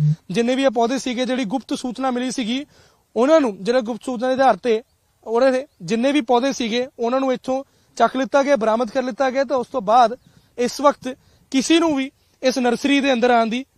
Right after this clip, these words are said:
ਪਰਮਿਸ਼ਨ ਨਹੀਂ ਦਿੱਤੀ ਜਾ ਰਹੀ। ਤੁਹਾਨੂੰ ਇਹ ਵੀ ਦੱਸ ਦਈਏ ਕਿ ਜਿਹੜੇ, ਅਹ,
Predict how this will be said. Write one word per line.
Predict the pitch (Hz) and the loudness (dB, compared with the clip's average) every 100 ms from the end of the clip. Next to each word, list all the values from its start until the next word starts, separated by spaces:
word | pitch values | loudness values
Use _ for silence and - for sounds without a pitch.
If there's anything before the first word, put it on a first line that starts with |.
| - | -4
ਪਰਮਿਸ਼ਨ | 247 240 - 247 262 _ _ | -2 0 -2 -6 -8 _ _
ਨਹੀਂ | 175 233 | -2 0
ਦਿੱਤੀ | 277 254 269 | 2 0 2
ਜਾ | 233 220 | 4 4
ਰਹੀ। | 233 285 | 4 0
ਤੁਹਾਨੂੰ | 269 262 254 | -2 0 0
ਇਹ | |
ਵੀ | 269 | 2
ਦੱਸ | 269 226 | 4 4
ਦਈਏ | 202 269 | 2 -4
ਕਿ | 285 | -4
ਜਿਹੜੇ, | 247 262 285 294 _ _ - | -4 -2 -2 -4 _ _ 2
ਅਹ, | 233 247 | 6 6